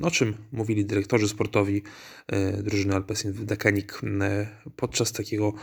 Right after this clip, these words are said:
dokumentu, mini dokumentu o Wajnie w Eurosporcie. Australijczyk musiał podjąć wtedy,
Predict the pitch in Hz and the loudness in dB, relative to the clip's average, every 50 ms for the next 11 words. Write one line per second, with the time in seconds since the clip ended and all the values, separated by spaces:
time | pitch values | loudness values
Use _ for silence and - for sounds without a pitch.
0 | - - - - - - 110 107 120 123 - - - 120 120 123 120 110 120 117 | -16 -20 -20 -16 -8 -6 2 6 6 6 6 4 0 2 2 2 2 0 -2 2
1 | 110 131 151 135 110 101 101 98 - - 104 101 98 101 - 104 98 95 95 - | 2 4 6 6 6 4 2 0 0 -4 -2 -2 -2 -2 -2 -2 -2 -2 -4 -6
2 | - - - - - - - 98 95 92 98 95 92 92 92 92 92 92 - - | -16 -20 -20 -20 -14 -8 -6 -6 -4 -2 0 0 2 2 2 2 0 0 -4 -14
3 | _ _ _ - - - 120 117 113 117 - - - 95 - - - - _ _ | _ _ _ -10 0 2 4 4 4 4 2 0 -4 -4 -4 -8 -12 -12 _ _
4 | _ _ - 113 113 - - 143 165 160 - - 151 - - - - 135 120 123 | _ _ -4 -4 0 4 8 6 8 8 6 2 2 0 -2 4 4 6 6 6
5 | 113 - 127 120 113 113 117 113 - - - 107 101 104 107 117 | 4 4 2 2 4 0 0 0 0 -2 0 0 2 4 2 2